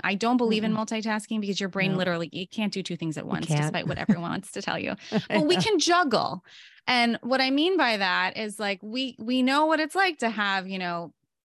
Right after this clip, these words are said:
Speaker 1: e-, e-, entertaining these humans or having to pick them up at a certain time and also get dinner on the table and also <laughs> work. So we have, we're able to, to juggle multiple projects at, at once and without freaking out.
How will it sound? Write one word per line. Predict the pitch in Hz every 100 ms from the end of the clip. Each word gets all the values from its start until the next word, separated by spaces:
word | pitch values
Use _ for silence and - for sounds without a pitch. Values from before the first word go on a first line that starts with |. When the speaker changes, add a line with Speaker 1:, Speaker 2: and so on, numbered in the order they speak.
| _ -
Speaker 1:
e-, | -
e-, | -
entertaining | 202 202 208 254 269 269
these | 269
humans | - 330 320 226 180
or | 170
having | 165 165 185
to | 196
pick | 233 -
them | 247
up | 247
at | 247
a | 262
certain | 262 262
time | 277 311 240
and | 175
also | 170 202
get | 233 233
dinner | 302 285
on | 240
the |
table | 208 196 175 170
and | 165
also | 175 - 214 - 427 - _ _
<laughs> | - - - 285
work. | 330 381 262
So | - 269 233 - - - -
we | 247 294 302
have, | 320 330 320 262
we're | 262 285
able | 302 311
to, | 294
to | 254 208 240
juggle | 220 226 214
multiple | 208 196 202 196
projects | 185 196 185 180 170 -
at, | 185 170 - _ -
at | 208 185
once | 175 175 170 208 254 - - -
and | 202 180
without | 196 190 185 185 - - - _ _ _
freaking | - - 220 175 165
out. | 143 -